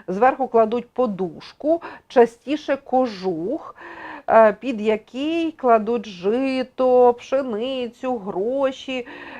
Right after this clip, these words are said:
Е, це символізувало достаток, процвітання у майбутньому шлюбі. Наречен-, наречена сідає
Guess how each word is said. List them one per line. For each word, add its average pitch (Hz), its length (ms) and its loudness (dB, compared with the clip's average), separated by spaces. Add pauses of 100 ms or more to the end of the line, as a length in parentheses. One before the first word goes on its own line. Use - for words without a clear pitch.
(120)
Е, 208 180 2
це 240 220 2
символізувало 208 1080 0
достаток, 277 1040 2
процвітання 254 1160 -2
у 233 180 -4
майбутньому 220 840 -6
шлюбі. 185 560 -6 (600)
Наречен-, 233 580 2
наречена 196 680 -2
сідає 190 680 0